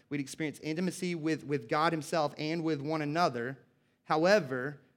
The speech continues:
if you've been around long enough with this church, you know that the story doesn't end with Genesis two.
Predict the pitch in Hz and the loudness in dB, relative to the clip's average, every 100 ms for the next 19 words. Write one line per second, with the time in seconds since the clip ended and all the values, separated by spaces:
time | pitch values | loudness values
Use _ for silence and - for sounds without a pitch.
0 | _ - 156 131 196 208 202 190 185 196 | _ -10 -4 0 2 4 2 2 2 0
1 | 165 143 135 139 - 139 127 190 - 160 | 0 0 2 0 -2 -6 0 -2 0 -2
2 | 143 160 156 180 180 143 151 - 175 175 | -2 -2 2 4 2 0 -6 -2 0 2
3 | 175 170 - 175 170 147 143 127 147 156 | 2 -2 -2 0 2 0 -2 -2 -4 -4
4 | - 151 - - _ - - 226 170 110 | -6 -10 -10 -14 _ -10 -2 2 2 0